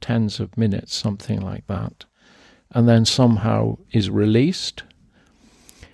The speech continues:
And this process, we think now, the most recent stuff that we've, we're finding, we think now that process is defining, um,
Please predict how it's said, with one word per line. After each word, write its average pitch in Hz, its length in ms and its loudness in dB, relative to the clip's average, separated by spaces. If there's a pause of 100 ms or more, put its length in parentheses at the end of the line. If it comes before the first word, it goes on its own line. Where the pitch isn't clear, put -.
(420)
And 113 140 2
this 113 160 0
process, 117 800 2
we 113 220 0
think 110 340 -2
now, 117 540 4 (240)
the 131 240 4
most 127 320 6
recent 123 480 6
stuff - 380 -4
that 113 180 -6
we've, 107 260 0 (160)
we're 110 140 2
finding, 107 580 -2
we 110 120 0
think 127 260 2
now 127 240 6
that 113 240 2
process - 640 0
is 117 100 -2
defining, 113 720 -2 (1200)
um, - 480 -4